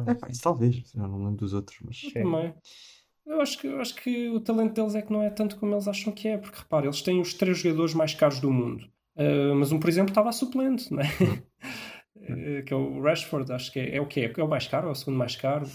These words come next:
Speaker 3: Greenwood também, também estava a
Speaker 2: Eh,
Speaker 3: suplente, também
Speaker 2: acho
Speaker 3: é,
Speaker 2: que era o
Speaker 3: acho que é
Speaker 2: segundo.
Speaker 3: top três. Eh, já, já não me lembro quais são os três, o outro é qual? O Phil Foden? Não sei.
Speaker 1: Uhum.
Speaker 3: Eh,
Speaker 2: Sim.
Speaker 3: mas quer dizer, eh, mas nós vamos a ver, tudo bem,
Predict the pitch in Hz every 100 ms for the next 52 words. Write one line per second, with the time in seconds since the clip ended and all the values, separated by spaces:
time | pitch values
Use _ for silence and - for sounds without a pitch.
0 | - 131 151 156 143 139 - 123 123 139
1 | 135 131 131 120 123 131 127 123 139 139
2 | 131 127 123 - 127 - 131 123 147 -
3 | 139 143 135 - 117 117 - - - _
4 | - 131 131 165 165 185 160 147 147 131
5 | 135 - 135 131 135 131 135 120 - 135
6 | - 139 147 135 120 - 139 - 127 123
7 | 98 95 - - _ - 131 131 131 127
8 | 120 107 - - _ - - - - 160
9 | 147 151 135 120 117 - - - 135 127
10 | 120 117 117 123 123 120 127 127 135 120
11 | 117 120 131 131 151 - _ _ 147 131
12 | 135 -